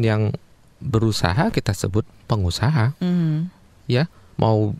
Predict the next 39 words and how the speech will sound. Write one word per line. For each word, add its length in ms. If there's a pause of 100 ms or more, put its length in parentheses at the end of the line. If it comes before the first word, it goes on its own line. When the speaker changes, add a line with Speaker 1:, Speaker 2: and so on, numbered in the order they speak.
(120)
Speaker 1:
ukurannya 600
besar 400
maupun 400
ukurannya 500
kecil, 380
ya 80
Speaker 2:
Kecil. 100
Speaker 1:
sama, 380 (160)
Speaker 2:
Mm-mm. 100
Speaker 1:
tetap 260 (200)
pengusaha. 640
Makanya 420
ada 220
pengusaha 320
besar, 480
Speaker 2:
Mm-mm. 320
Speaker 1:
ada 180
pengusaha 540 (180)
Speaker 2:
Kecil. 460
Speaker 1:
ska-, 240 (400)
eh, 260
skala 320
kecil, 540
Speaker 2:
Mikro, 20
Speaker 1:
U 60
K 60 (120)
M, 300
Speaker 2:
ya. 140
Speaker 1:
ya, 40
mikro 560
sampai 480 (540)
menengah. 720
Speaker 2:
Mm-mm. 400 (400)
Speaker 1:
Nah, 320
eh, 320 (240)
ini 100
sudah 220
masuk 400
ke 240